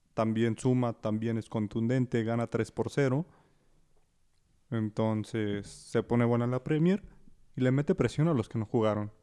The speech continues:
El Manchester United y el Manchester City, que no tuvieron actividad, tendrán que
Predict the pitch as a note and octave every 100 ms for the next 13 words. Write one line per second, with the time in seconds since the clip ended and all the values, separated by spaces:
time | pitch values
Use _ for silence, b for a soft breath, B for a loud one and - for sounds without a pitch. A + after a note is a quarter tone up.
0 | _ _ _ - A2 A2+ A2 B2+ A2 G#2+
1 | A2 A#2 A#2 G#2 G#2 A2+ - - A2+ B2+
2 | A2 - A2+ A#2+ A#2 A2 A#2 A2+ A2 C3+
3 | C3 D3 E3+ - _ _ _ _ _ _
4 | _ _ _ - - A2+ A2 A2+ A2 -
5 | G#2+ G#2 G2+